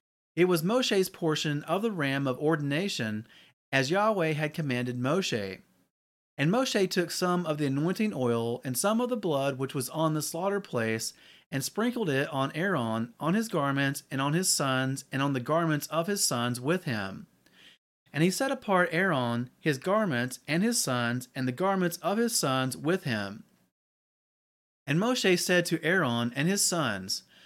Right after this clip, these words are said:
"Cook the flesh at the door of the tent of appointment, and eat it there with the bread that is in the basket of the ordinations, as I have commanded, saying,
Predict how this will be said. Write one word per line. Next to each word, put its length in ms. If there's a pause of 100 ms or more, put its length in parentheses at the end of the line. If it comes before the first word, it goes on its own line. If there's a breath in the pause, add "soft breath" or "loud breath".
(340 soft breath)
"Cook 200
the 120
flesh 560
at 140
the 80
door 400
of 140
the 80
tent 320
of 120
appointment, 680 (400 soft breath)
and 120
eat 140
it 140
there 320
with 240
the 80
bread 420
that 140
is 140
in 200
the 60
basket 560
of 120
the 120
ordinations, 880 (340 loud breath)
as 160
I 80
have 220
commanded, 560
saying, 560